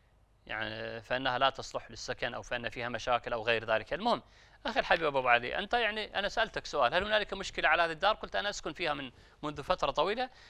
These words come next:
لكن هي فيها مشاكل، فيها متعلقات يعني مالية للورثة وغيرها، وأيضًا عندنا مشاكل صحية،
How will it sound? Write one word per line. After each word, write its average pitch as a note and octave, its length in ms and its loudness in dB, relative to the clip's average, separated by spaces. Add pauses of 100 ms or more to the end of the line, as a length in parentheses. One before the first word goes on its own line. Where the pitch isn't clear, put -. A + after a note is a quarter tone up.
(160)
لكن G#3 320 2
هي A3+ 160 -2
فيها G3 200 -2
مشاكل، C3 440 4
فيها E3+ 140 -4
متعلقات C3 720 4
يعني B2 300 -6 (460)
مالية A#2+ 440 4
للورثة B2 500 2
وغيرها، A#2 320 0
وأيضًا C#3 320 0
عندنا B2 360 -2
مشاكل B2 560 -2
صحية، B2+ 680 -4